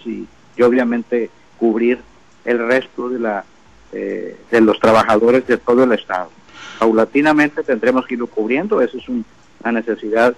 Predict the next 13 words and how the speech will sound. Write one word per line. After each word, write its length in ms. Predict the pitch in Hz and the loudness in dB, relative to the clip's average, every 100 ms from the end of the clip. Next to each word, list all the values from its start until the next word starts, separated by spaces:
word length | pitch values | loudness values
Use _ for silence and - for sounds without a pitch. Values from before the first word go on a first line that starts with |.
| - _ _ _ _ _ _ | -6 _ _ _ _ _ _
y 100 | 113 | -8
tenemos 400 | - 110 120 123 | -6 -4 -2 -2
que 160 | - 113 | 0 -2
cubrirlo 600 | 113 107 104 107 113 104 - - - - - | 0 0 0 0 0 0 -4 -20 -20 -12 -2
con 160 | 110 | 0
el 100 | 104 | 0
apoyo 300 | 104 - 110 | -2 0 2
del 80 | 117 | 4
gobierno 240 | 104 120 | 4 2
federal 340 | 120 110 110 131 _ | 2 2 4 0 _
o 240 | 151 165 170 - | 4 4 4 -4
del 260 | 120 113 | -6 -4
estado, 420 | 107 - 113 101 | -4 -6 -6 -6